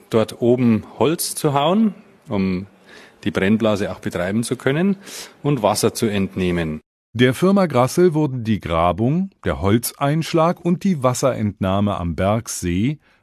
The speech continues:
Speaker 2: auf dem Berg, in dem Nationalpark erlaubt, weil es ein altes Recht der Fürstpröpste gibt. Diese übten vom zwölften bis Anfang des neunzehnten Jahrhunderts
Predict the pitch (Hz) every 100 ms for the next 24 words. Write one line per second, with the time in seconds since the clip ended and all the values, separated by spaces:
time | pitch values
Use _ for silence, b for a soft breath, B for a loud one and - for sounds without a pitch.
0 | _ - 95 - 95 85 117 101 117 -
1 | b b b 131 127 120 120 117 113 101
2 | - 92 82 82 80 85 80 - 85 78
3 | 78 78 131 - - B B 110 156 -
4 | - 98 95 - 110 131 117 - 110 127
5 | - - - 123 113 107 - 165 160 -
6 | - - - - 90 92 - - - 95
7 | 78 71 - 92 78 - - - b b
8 | b b - 113 147 170 120 113 120 -
9 | 135 143 - 92 82 - 101 123 - 147
10 | 156 165 143 - 131 - 113 135 - 143
11 | 139 117 90 - 87 92 135 - 107 80
12 | 82 78 76 120 143 170